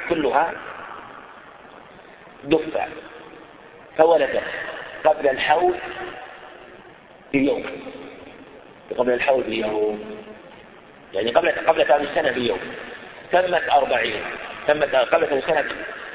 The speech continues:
بيوم. في هذه الحالة إيش نقول؟ يبتدئ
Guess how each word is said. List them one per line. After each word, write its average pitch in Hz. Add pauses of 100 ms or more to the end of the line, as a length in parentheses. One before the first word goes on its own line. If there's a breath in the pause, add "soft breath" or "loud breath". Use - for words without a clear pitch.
(220)
بيوم. 123 (1400)
في 131
هذه 135
الحالة 113 (120)
إيش 135
نقول؟ - (3000)
يبتدئ 160